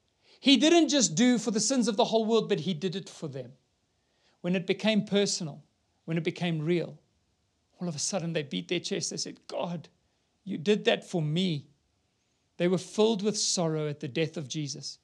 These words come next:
And it's the beginning of repentance, to turn your life around, to turn to God, to say, "God, I repent. I want to change my life.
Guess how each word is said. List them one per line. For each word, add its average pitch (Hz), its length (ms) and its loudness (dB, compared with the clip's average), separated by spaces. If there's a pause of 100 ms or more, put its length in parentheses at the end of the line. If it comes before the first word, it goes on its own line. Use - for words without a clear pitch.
(640)
And 175 140 0
it's 175 140 0
the - 120 -6
beginning 170 720 2 (300)
of 147 260 -8 (420)
repentance, 156 880 -4 (560)
to 175 100 -4
turn 196 560 2
your 170 200 0
life 151 300 -2
around, 147 340 -4
to 156 80 -10
turn 190 440 -2
to 185 100 -6
God, 151 380 -8
to - 80 -14
say, - 160 -8
"God, 165 560 -10 (640)
I 180 140 0
repent. 180 720 -2 (760)
I 196 440 8
want 175 260 0
to 185 100 -2
change 185 540 -2
my 170 120 -2
life. 165 280 -2